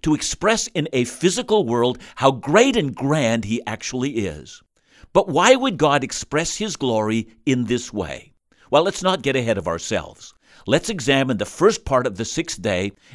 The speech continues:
and then pause for a moment and consider what we've learned. Reading Genesis one twenty-four to twenty-five. And God said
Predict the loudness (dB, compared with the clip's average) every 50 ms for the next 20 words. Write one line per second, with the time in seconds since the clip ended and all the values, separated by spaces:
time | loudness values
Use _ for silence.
0 | -6 -4 -2 0 2 0 0 0 -4 0 0 2 2 2 0 -2 0 2 2 4
1 | 4 2 0 0 -2 -4 -6 -8 -14 -16 _ -10 -10 -8 -8 -8 -8 -6 -4 -4
2 | -2 -2 -2 -4 -6 -4 -4 -6 -4 -2 -2 -2 -2 -2 -8 -14 -20 -20 _ _
3 | _ _ _ _ _ _ _ -6 2 4 4 4 4 0 2 2 2 2 2 0
4 | -2 -2 -4 -2 -2 -2 -2 -2 -2 -4 -6 -4 -2 -2 -2 -2 -2 -2 -2 -2
5 | -4 -6 -6 -6 -6 -6 -6 -4 -2 -2 -2 -4 -8 -14 -18 _ _ _ _ _
6 | _ _ _ -10 -10 -6 -2 0 0 0 0 -2 -4 -2 -2 -2 -2 -4 -8